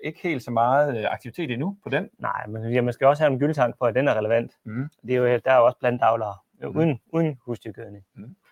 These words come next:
Speaker 2: Ja.
Speaker 1: Så du er måske ikke så overrasket over, at resultatet, der
Speaker 2: Nej,
Speaker 1: kommer op
Speaker 2: det er
Speaker 1: på skærmen
Speaker 2: selvfølgelig
Speaker 1: nu?
Speaker 2: ikke. Det er selvfølgelig ikke. Øh, men jeg, jeg tror, alle tre, øh, sådan kan man sige, funktioner, øh, vil være relevant for dem,
Speaker 1: Mhm.
Speaker 2: som, som, som har både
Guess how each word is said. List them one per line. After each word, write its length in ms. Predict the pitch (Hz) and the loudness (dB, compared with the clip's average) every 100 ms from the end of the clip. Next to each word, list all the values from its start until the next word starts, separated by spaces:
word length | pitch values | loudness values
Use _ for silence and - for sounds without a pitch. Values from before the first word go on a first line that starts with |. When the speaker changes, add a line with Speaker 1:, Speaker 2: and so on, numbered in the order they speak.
| _ _ _ _ _ | _ _ _ _ _
Speaker 2:
Ja. 80 | 98 131 _ _ - | -18 -18 _ _ -6
Speaker 1:
Så 100 | 131 | -2
du 80 | 135 | 0
er 20 | |
måske 140 | 127 | 0
ikke 80 | 175 | 6
så 60 | 170 | 8
overrasket 300 | 180 156 165 | 8 8 6
over, 100 | 156 | 4
at 60 | |
resultatet, 260 | 147 - 180 | 2 0 0
der 40 | - | 2
Speaker 2:
Nej, 60 | |
Speaker 1:
kommer 140 | 127 135 | 4 4
op 40 | |
Speaker 2:
det 60 | 117 | 4
er 60 | |
Speaker 1:
på 40 | 113 | 4
skærmen 200 | 170 - | 4 4
Speaker 2:
selvfølgelig 120 | - | 0
Speaker 1:
nu? 60 | 180 | -2
Speaker 2:
ikke. 120 | - 123 | -4 0
Det 80 | |
er 60 | 117 | 0
selvfølgelig 360 | 117 123 117 110 | 0 -4 -2 -2
ikke. 160 | 120 _ _ _ _ - | -6 _ _ _ _ -6
Øh, 260 | 107 101 | -4 -4
men 280 | 104 104 101 101 | -4 -8 -8 -8
jeg, 140 | 101 - _ | -8 -10 _
jeg 140 | 117 - | -18 -2
tror, 220 | 175 165 | 2 4
alle 140 | 160 | 2
tre, 240 | 160 151 - | -4 -6 -4
øh, 640 | 117 107 101 107 110 - _ _ _ 117 127 127 117 _ _ _ _ _ _ _ - 113 123 _ | -4 -4 -6 -12 -16 -18 _ _ _ _ _ _ _ _ _ _ _ _ _ _ -20 -18 -20 _
sådan 160 | 123 110 | -8 -6
kan 120 | 117 | -8
man 100 | 107 | -6
sige, 180 | 127 120 | -4 -4
funktioner, 420 | 120 110 147 123 - _ _ _ - | -4 0 0 0 -6 _ _ _ -4
øh, 640 | 117 110 110 107 107 110 113 | 0 0 0 -2 -6 -6 2
vil 180 | 127 117 | 2 6
være 120 | 117 | 4
relevant 420 | 117 120 156 - | 6 8 6 4
for 80 | 123 | -2
dem, 120 | 123 | 0
Speaker 1:
Mhm. 60 | 127 | 0
Speaker 2:
som, 400 | 127 110 104 104 | -2 -2 -4 -10
som, 360 | - 113 104 - _ | -8 -8 -8 -14 _
som 160 | 120 113 | -8 -2
har 300 | 127 110 _ _ _ - | 0 -2 _ _ _ -2
både 300 | 117 117 | 0 0